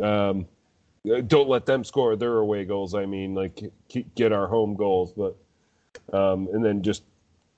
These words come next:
wait for the away leg and, uh, and put it away at that point in time. Like, I think, uh, after we, uh, uh, annihilate Arsenal, uh, hopefully on the, uh, weekend.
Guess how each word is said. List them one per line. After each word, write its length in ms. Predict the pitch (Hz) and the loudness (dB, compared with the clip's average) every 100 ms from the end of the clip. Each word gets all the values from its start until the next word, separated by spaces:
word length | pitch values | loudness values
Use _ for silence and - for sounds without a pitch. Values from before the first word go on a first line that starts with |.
| _ 104 | _ 0
wait 260 | 117 117 - | 2 2 0
for 100 | 104 | 0
the 140 | 101 | 2
away 280 | 101 104 101 | 4 2 4
leg 420 | 101 98 98 92 | 4 4 2 0
and, 380 | 95 92 95 95 | -2 -2 -4 -2
uh, 360 | 95 95 95 - _ _ _ _ _ | 0 0 0 -4 _ _ _ _ _
and 300 | 98 101 95 | 0 0 0
put 200 | - 117 | 0 2
it 120 | 98 | 4
away 320 | 95 95 95 92 | 2 2 2 0
at 100 | 87 | 0
that 240 | 95 90 | 0 0
point 280 | 95 92 92 | -4 -4 -2
in 100 | 90 | -4
time. 400 | 98 90 87 87 | -2 -2 -2 -2
Like, 220 | 90 87 | -2 0
I 120 | 92 | 0
think, 300 | 90 95 87 | 0 -4 0
uh, 300 | 98 92 90 82 _ _ _ _ - | 2 2 2 -2 _ _ _ _ 0
after 380 | 95 92 107 | 0 0 -4
we, 520 | 95 95 92 90 92 95 | -4 -2 -2 -2 -2 0
uh, 40 | |
uh, 680 | 90 92 90 90 87 90 85 - _ | 0 0 2 2 2 0 -2 -10 _
annihilate 600 | 95 120 104 92 95 92 | 0 2 4 4 2 0
Arsenal, 720 | 87 98 90 101 90 92 98 95 | 0 -2 -2 -4 -2 0 0 0
uh, 40 | |
hopefully 440 | 101 90 98 95 92 | -2 -2 -2 0 0
on 180 | 92 | -2
the, 360 | 92 92 92 92 | -2 -2 0 0
uh, 40 | |
weekend. 500 | 92 95 92 87 87 | 0 0 0 0 0